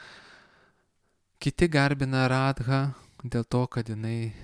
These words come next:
yra susijusi su Krišna, bet mes garbinam Krišną tik dėl to, kad jis yra susijęs su Radha.“ Taip jis iškėlė, iškeldavo, pavyzdžiui, Radharanį aukščiau už Krišną.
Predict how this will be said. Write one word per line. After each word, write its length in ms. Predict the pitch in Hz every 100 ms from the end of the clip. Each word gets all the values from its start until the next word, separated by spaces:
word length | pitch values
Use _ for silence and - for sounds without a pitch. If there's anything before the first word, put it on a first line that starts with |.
| - -
yra 220 | 127 110
susijusi 520 | - 107 - 110 -
su 160 | - -
Krišna, 560 | 110 110 - 101 98 -
bet 200 | 95 -
mes 460 | 107 139 147 - -
garbinam 540 | 113 107 110 101 98
Krišną 440 | - 104 - 95 -
tik 200 | 160 156
dėl 240 | 165 165
to, 320 | - 110 101 104 - - - - - - _
kad 180 | - 107
jis 180 | 101 -
yra 140 | 104
susijęs 420 | - - - 98
su 160 | - 98
Radha.“ 480 | 104 117 - - - _ _
Taip 220 | 113 - 101
jis 140 | -
iškėlė, 560 | 98 - 104 98 92 95
iškeldavo, 540 | 98 - 104 101 95
pavyzdžiui, 320 | - 101 98 98
Radharanį 480 | 95 98 98 98
aukščiau 240 | 98 - 101
už 120 | -
Krišną. 400 | - 101 - 123